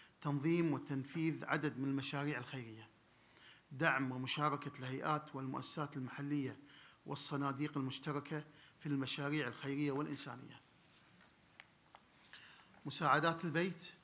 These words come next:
للأسر الفقيرة والمتعففة خلال العام ألفين وأربعتاش. إجمالي المبالغ المساعدات الاجتماعية بلغت أربعة وعشرين مليون تسعمية وخمسة وخمسين ألف دينار كويتي.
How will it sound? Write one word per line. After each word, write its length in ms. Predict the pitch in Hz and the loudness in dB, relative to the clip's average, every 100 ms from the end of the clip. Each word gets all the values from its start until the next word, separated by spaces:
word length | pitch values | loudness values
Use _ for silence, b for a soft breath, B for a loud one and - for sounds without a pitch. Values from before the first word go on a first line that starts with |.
| - - - | -20 -18 -4
للأسر 440 | 143 143 160 143 | -2 0 0 -2
الفقيرة 640 | 135 147 - 151 151 156 - B B B | -4 -6 0 2 4 2 -2 B B B
والمتعففة 800 | 139 135 131 147 147 151 143 143 | 0 2 2 4 4 2 -4 -6
خلال 540 | - 143 143 139 127 - - - B B B - | -4 0 4 4 2 -6 -14 -20 B B B -12
العام 400 | 139 127 156 165 | -2 4 6 6
ألفين 480 | - 135 - 160 156 | 0 -2 0 4 4
وأربعتاش. 800 | 151 143 131 113 - - - - - - - - - - B B B B B | 2 0 0 -2 -4 -8 -8 -10 -14 -20 -20 -20 -20 -20 B B B B B
إجمالي 440 | 143 135 160 185 165 | -4 2 6 8 6
المبالغ 520 | 147 147 170 165 127 | 6 6 8 8 6
المساعدات 640 | 135 135 151 131 151 160 | 0 0 2 4 4 0
الاجتماعية 800 | - - 151 143 131 156 156 160 - B B | -4 -4 0 2 4 4 2 0 -8 B B
بلغت 420 | 143 156 147 - - | 0 2 2 -2 -6
أربعة 340 | 131 143 151 | 0 2 4
وعشرين 420 | 127 131 156 147 | 2 -2 0 0
مليون 320 | 139 147 147 | 2 0 0
تسعمية 600 | 123 - 135 151 147 151 147 B B - | -2 -4 -2 0 0 -2 -6 B B -6
وخمسة 340 | 156 156 151 | 0 0 0
وخمسين 460 | 139 135 160 156 - | -4 -2 -2 -2 -2
ألف 240 | 151 131 160 | -4 -6 -6
دينار 320 | 135 147 143 | -4 -2 -2
كويتي. 360 | - 123 - | -6 -12 -14